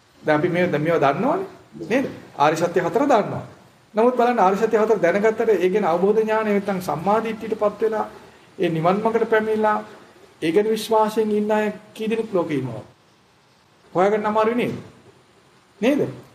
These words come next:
අඩුම වශයෙන් මේ ජීවිතය ඉවර වෙන්න පෙර අවබෝධ කරගන්න ඕන කියන හැඟීමක් කී දෙනෙකුට තියෙන්නේ? ඈ? කවදා හරි බලන්න පුළු-, බලන්න ඕන කියන හැඟීමනේ තියෙන්නේ. පෙනෙන එහෙම නැත්තම්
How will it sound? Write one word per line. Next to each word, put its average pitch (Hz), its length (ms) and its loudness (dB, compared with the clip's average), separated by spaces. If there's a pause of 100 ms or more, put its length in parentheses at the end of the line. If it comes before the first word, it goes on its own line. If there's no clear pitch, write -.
අඩුම 190 260 0
වශයෙන් 202 320 2
මේ 180 160 0
ජීවිතය 185 380 -4
ඉවර 165 160 -2
වෙන්න 185 220 0
පෙර 185 120 -2
අවබෝධ 175 360 0
කරගන්න 226 360 0
ඕන 233 120 -2
කියන 226 120 -6
හැඟීමක් 226 520 -4
කී 208 160 -2
දෙනෙකුට 143 280 -2
තියෙන්නේ? 107 260 -8 (1400)
ඈ? 262 180 -4 (2500)
කවදා 175 500 2
හරි 208 260 2
බලන්න 185 500 0
පුළු-, 185 280 -4
බලන්න 180 380 0
ඕන 175 300 -4
කියන 180 180 -2
හැඟීමනේ 180 360 -4
තියෙන්නේ. 180 360 -8 (800)
පෙනෙන 185 300 2
එහෙම 226 560 -4
නැත්තම් 175 280 0